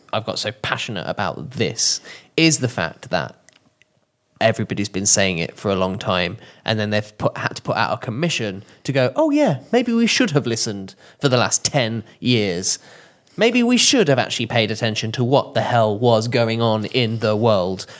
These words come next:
And maybe, maybe we should actually consider the fact that our education system is broken,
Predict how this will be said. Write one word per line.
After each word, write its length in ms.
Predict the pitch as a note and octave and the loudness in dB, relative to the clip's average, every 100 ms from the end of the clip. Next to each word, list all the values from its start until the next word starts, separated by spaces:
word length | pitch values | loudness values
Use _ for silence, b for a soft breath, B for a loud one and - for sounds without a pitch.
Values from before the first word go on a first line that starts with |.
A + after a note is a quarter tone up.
| B | B
And 300 | B3 B3+ C4 | 0 0 0
maybe, 680 | D#4+ F#4 E4 D3 F#2+ G2+ - b b b - | 4 4 4 2 -2 -4 -8 b b b -10
maybe 640 | G3 A#3 D4+ D#4 A3 F#3+ D#3+ | -4 2 4 4 4 4 2
we 200 | F3 F#3 | 2 2
should 380 | - - F#3+ F#3 | 2 2 2 2
actually 440 | E3 D#3+ - D3 C3+ | 0 0 0 0 0
consider 500 | B2+ A#2+ B2+ G#2+ G#2 | 0 0 0 0 -4
the 100 | G2 | -4
fact 400 | A2+ G#2+ - - | -2 -2 -6 -4
that 260 | C#3+ - b b b b b b - | -4 -4 b b b b b b -6
our 140 | - - | -4 2
education 540 | C4+ - - C4 - A#3 | 2 2 2 4 4 2
system 580 | C4+ - C#4 C4+ C#4 B B B - | 2 4 2 0 -6 B B B -6
is 300 | D4 E4+ D4 | 0 2 2
broken, 640 | F3+ E3 C3 A#2+ A#2+ F#2+ | 2 2 2 0 -2 -4